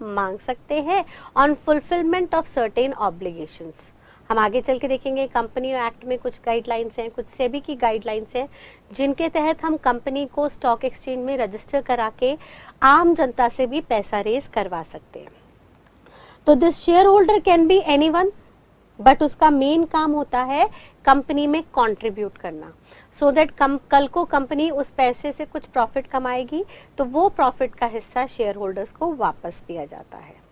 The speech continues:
ठीक है बेटा, अब generally मान लेते हैं shareholders could be large in numbers, इनकी संख्या ज़्यादा है,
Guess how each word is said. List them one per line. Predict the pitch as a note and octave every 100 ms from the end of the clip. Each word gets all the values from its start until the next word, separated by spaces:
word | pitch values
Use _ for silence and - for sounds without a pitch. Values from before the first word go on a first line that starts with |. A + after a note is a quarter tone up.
| _ _ _ -
ठीक | -
है | F#4
बेटा, | F4 G#3 - _ _ - _ - - - C4+
अब | C#4 F3+ - - _ _ _ _ _ _ _ G3+
generally | G#3 E4 G4 G#4 A#4+ B4 B4
मान | F4 F4+
लेते | F#4+ G#4 - G4+
हैं | D#4+ D4 A3+ E4+ - _ - - -
shareholders | F4 F#4+ A4 F4 G4+ E4+ G4+ G#4 - F4
could | C4+ C4
be | F4+ D#4+ B3+ B3+
large | C4+ D4+ E4 F4 - -
in | C#4+ B3
numbers, | G3 F3 E3 D#3+ - - _ _ _ _ _ -
इनकी | C#4 D4 E4
संख्या | D#4 C#4 - C#4+ B3+
ज़्यादा | G#3 F3
है, | E3+ E3+